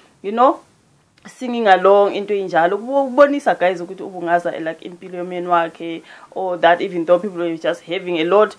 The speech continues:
to say about her behavior yesterday kwi-memorial service, saying, "Ha, the dancing makoti, she's dancing like that," instead of her being so, like, sitting down, crying, like, you know. Yeah, man, guys, bayasho abantu ukuthi as people we grieve,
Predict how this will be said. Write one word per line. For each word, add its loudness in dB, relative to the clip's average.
to -18
say -2
about 0
her -6
behavior -8
yesterday -8
kwi-memorial -6
service, -8
saying, -14
"Ha, 4
the -16
dancing -10
makoti, -2
she's -12
dancing -12
like -2
that," 2
instead -14
of -12
her -6
being -10
so, -8
like, -8
sitting -14
down, 2
crying, -2
like, 0
you -10
know. 0
Yeah, 6
man, 2
guys, 4
bayasho 4
abantu 4
ukuthi -6
as 0
people -12
we -6
grieve, -8